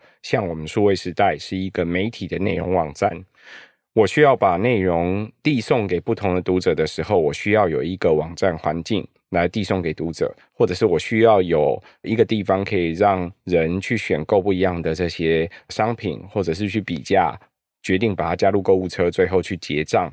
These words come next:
的这个过程，我有一个电子商务网站，这是对外部的服务。那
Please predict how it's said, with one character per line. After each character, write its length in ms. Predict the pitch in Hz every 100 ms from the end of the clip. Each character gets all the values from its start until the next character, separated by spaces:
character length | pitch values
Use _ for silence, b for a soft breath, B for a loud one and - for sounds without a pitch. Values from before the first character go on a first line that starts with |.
| -
的 120 | 85
这 100 | 95
个 100 | 90
过 200 | 85 85
程， 280 | - 80 67 B B
我 120 | - 85
有 60 |
一 40 | 78
个 120 | 85
电 160 | 101
子 80 | 85
商 240 | 73 80 85
务 40 |
网 140 | 60 -
站， 180 | 80
这 100 | 82
是 80 | 92
对 180 | 90 101
外 220 | 87 - 82
部 220 | - 78
的 140 | 80
服 160 | - 58
务。 220 | 67 64 B B B B
那 400 | 147 127 120